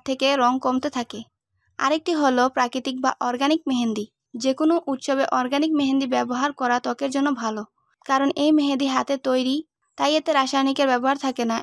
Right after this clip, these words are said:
এবং রং গাঢ় হয়, দীর্ঘস্থায়ী ও ত্বকের জন্য ক্ষতিকর নয়।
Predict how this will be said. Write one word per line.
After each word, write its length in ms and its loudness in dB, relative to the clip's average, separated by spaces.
এবং 320 0
রং 400 0
গাঢ় 260 0
হয়, 240 0
দীর্ঘস্থায়ী 600 2
ও 120 2
ত্বকের 360 -2
জন্য 280 0
ক্ষতিকর 440 -6
নয়। 240 -4